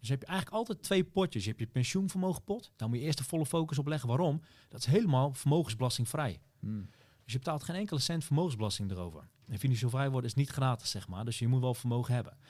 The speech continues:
Speaker 1: Maar dat andere potje, die van vijfenvijftig, stel dat is een één miljoen euro. Ja, dan moet je wel vermogensbelasting over gaan betalen.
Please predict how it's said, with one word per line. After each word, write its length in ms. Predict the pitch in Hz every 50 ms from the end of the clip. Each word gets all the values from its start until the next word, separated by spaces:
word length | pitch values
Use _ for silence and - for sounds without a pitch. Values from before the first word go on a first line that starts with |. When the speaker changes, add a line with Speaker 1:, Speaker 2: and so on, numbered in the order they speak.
| - - - - - - -
Speaker 1:
Maar 100 | 123 120
dat 80 | 156
andere 260 | - 262 277 277 202 151
potje, 360 | - - 131 123 - 147 151
die 140 | 147 147 143
van 140 | 147 147
vijfenvijftig, 840 | 131 160 156 156 151 143 131 - 196 220 208 160 - 101 107 113 - -
stel 240 | - - - 69
dat 140 | 90 92 -
is 140 | 92 92 92
een 100 | 95 98
één 160 | - 117 110
miljoen 220 | 104 101 104 110 127
euro. 220 | 135 139 117 85
Ja, 120 | 85 82
dan 100 | - 107
moet 80 | 113 131
je 60 | 139 120
wel 100 | 101 95
vermogensbelasting 600 | - 143 170 175 147 123 123 117 - - 113 113
over 200 | 113 107 104 -
gaan 100 | 104 95
betalen. 380 | - - - - - - -